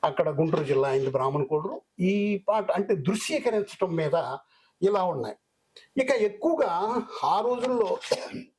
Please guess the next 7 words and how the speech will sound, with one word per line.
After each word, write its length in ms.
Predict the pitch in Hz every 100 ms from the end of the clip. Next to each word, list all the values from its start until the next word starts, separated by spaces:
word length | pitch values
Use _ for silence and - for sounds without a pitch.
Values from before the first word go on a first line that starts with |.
| _ 165
ఈ 160 | 202 202 190 170 131 - _
స్త్రీలని 720 | - - 247 247 226 139 170 - - - -
ఎక్కువగా 360 | 185 254 240 170
అరాచకాలు, 640 | 175 139 - 147 127 107 _ _ _ _ -
అత్యాచారాలు, 760 | 156 - 214 165 127 120 101 - _ _ _ _ _ _ -
వీళ్ళని 360 | 190 202 196 - 208
చేసేవాళ్ళు 880 | 247 254 226 214 214 165 175 -